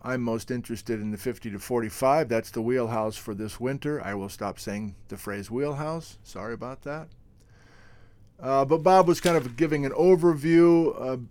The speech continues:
and Stacia came in with kind of a similar overview, as I understand it. Not a whole lot of new stuff in there, I don't think, but maybe there was, and I just missed it. Stacia talking about the metasedimentary rocks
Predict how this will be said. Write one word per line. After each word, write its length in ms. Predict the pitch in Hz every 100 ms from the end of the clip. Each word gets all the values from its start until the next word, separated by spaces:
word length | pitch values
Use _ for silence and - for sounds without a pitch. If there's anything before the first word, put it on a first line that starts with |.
| -
and 200 | 131 127
Stacia 480 | - 165 165 156
came 320 | 151 156 147 147
in 160 | 143
with 180 | 131 -
kind 160 | 135 120
of 80 | -
a 120 | 120
similar 500 | - 165 170 151 135
overview, 600 | - 151 160 156 139 156
as 80 | 139
I 140 | 120 110
understand 600 | 98 98 - 156 170 131
it. 180 | 123 - - - - 90
Not 200 | 131 135
a 60 |
whole 160 | 127 139
lot 140 | 127
of 120 | 113 110
new 240 | 135 165
stuff 320 | - 127 120
in 80 | 127
there, 120 | 123
I 40 | 117
don't 200 | 120 -
think, 460 | - 139 151 160
but 180 | 117 -
maybe 320 | 101 135 151
there 140 | 117 113
was, 280 | 117 127
and 60 | 120
I 80 | 110
just 220 | 110 101
missed 340 | 113 131 -
it. 160 | 135 127 - - - - - -
Stacia 380 | - 151 147 143
talking 420 | 143 135 127 127
about 400 | 117 104 117 -
the 240 | 110 107 98 - _ - -
metasedimentary 1000 | 98 113 113 107 131 127 127 127 127 120
rocks 540 | 117 113 110 107 -